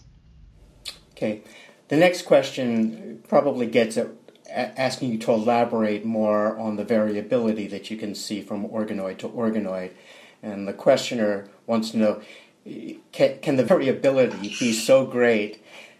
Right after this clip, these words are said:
that you can actually see some regions present in some organoids and not in others? And do you see,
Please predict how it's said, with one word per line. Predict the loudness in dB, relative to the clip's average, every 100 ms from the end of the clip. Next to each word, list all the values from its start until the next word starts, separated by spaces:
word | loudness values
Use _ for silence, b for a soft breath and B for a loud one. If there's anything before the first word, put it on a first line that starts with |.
| -6
that | -2 -2
you | 0
can | 2
actually | 2 0 -2
see | -2 -2 -2 0 0 -4 -10 -16
some | -6 2 2 2
regions | 0 0 0 -4 -4
present | 0 0 0 -8
in |
some | -4 0 2
organoids | 2 2 0 0 0 -2
and | -4
not | -4 -4
in | 0
others? | 4 4 4 -2 -6 -12 b b b _
And | -2 2 4 2
do | 2
you | 2
see, | 2 0 0 2 0 -2 -8